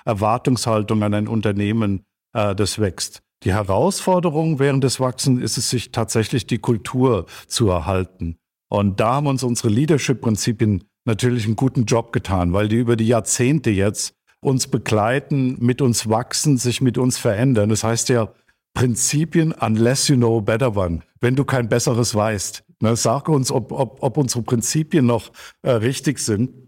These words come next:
Äh, das, das ist sehr, sehr wichtig und hat uns sehr geholfen, diese Mentalität, die wir brauchen, äh, um uns ständig zu verändern, zu erhalten.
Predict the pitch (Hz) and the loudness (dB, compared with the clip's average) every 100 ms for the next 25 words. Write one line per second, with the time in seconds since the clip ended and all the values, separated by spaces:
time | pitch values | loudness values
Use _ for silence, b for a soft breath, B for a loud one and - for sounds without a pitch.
0 | _ _ _ _ - - 113 113 107 107 | _ _ _ _ -16 -4 0 0 0 -2
1 | 117 - 107 110 120 135 - 120 120 120 | -2 -4 -8 -2 0 0 0 2 4 2
2 | 104 113 - 110 - _ _ _ - 113 | 2 0 0 -4 -4 _ _ _ -4 0
3 | 120 113 104 120 113 113 107 107 - 113 | 0 0 0 0 2 0 0 -2 -2 -4
4 | 117 110 104 101 87 - _ _ - - | 0 0 2 0 0 -10 _ _ -12 -2
5 | 123 139 110 110 98 117 107 123 110 92 | 0 0 0 0 0 0 0 0 0 0
6 | - 98 110 101 95 _ _ _ - 104 | 0 0 0 -2 -2 _ _ _ 0 2
7 | 104 127 117 113 - 117 113 113 - 110 | 2 2 2 2 2 0 2 0 -2 -4
8 | 120 101 104 104 101 - 101 92 95 98 | -2 0 0 2 0 0 0 0 -2 -2
9 | - 78 | -4 -6